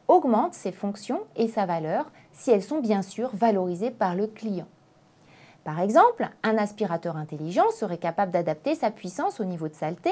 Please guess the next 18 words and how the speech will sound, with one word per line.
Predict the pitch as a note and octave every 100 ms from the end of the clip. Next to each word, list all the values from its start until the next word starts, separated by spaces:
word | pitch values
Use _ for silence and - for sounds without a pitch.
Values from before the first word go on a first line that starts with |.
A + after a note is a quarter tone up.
| G#4
et | -
à | D#3
l'état | D3+ D#3+ D3+
du | E3
sol | G3 D4 G4+ F#4 - -
via | F#3 B3+
des | G3+
capteurs | E3+ D#3 C4
spécifiques. | C4 F#3+ - A#3 - F#3 - - _ _
Sa | - E3+
consommation | D#3+ D#3 E3 D3+ D3 E3+
d'énergie | D#3 D3+ C#3+ E3 D#4+ -
en | F#3+
serait | F#3 F3 A3+
réduite. | A3+ G3 F3+ - - _ _ _ - - - -
Ces | - G#3
nouvelles | G3 C4+ C4+
fonctions, | A3 F#3 - -